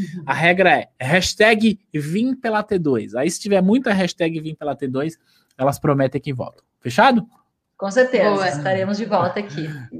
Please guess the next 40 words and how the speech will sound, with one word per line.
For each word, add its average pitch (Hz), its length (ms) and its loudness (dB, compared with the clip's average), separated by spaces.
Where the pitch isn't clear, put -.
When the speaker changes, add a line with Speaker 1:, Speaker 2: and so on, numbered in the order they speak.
Speaker 1:
Legal, 165 520 6
gente. 139 400 -2
Vou 147 140 -2
finalizando 160 560 -2
por 147 160 -4
aqui. 170 340 -4
Um 170 80 -4
grande 185 240 0
beijo 175 220 0
pra 170 100 -6
você 156 220 -4
que 156 60 -8
está - 120 -6
aqui 151 140 -6
nos 156 120 -6
assistindo. 151 600 -6
Bom 147 340 6
descanso, 185 560 2
boa 175 280 4
semana. 160 420 0
A 151 40 -2
gente 151 220 -8
se 151 80 -6
vê 151 120 -4
no 147 120 -8
próximo 147 340 -6
material. 139 440 -2
E 139 40 -2
fiquem 180 220 -6
ligados 165 240 -2
que - 80 -8
amanhã 160 280 -2
tem 165 160 -4
playlist 160 420 0
sobre 160 160 -4
imposto 151 240 -2
de 160 60 -4
renda 151 160 -4
no 156 360 -2
YouTube. 160 540 6